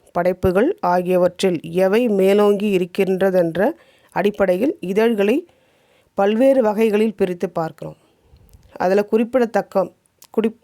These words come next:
குறிப்பிடத்தக்கவற்றை நம்ம இப்ப பார்க்கலாம். முதல்ல வரக்கூடியது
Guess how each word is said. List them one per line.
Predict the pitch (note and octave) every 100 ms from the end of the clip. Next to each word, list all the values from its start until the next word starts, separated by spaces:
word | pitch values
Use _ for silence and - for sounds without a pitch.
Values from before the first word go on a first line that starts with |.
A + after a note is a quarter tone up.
| -
குறிப்பிடத்தக்கவற்றை | A#3 A3 A#3+ A#3 G3 F#3+ G#3 G3 F#3+
நம்ம | F3+ F3
இப்ப | E3 - F#4 _ _ _ _ _
பார்க்கலாம். | F3 D#3+ - D3 F3+
முதல்ல | F#3 G#3 A#3 G3+ F#3+
வரக்கூடியது | F#3 F3 F3+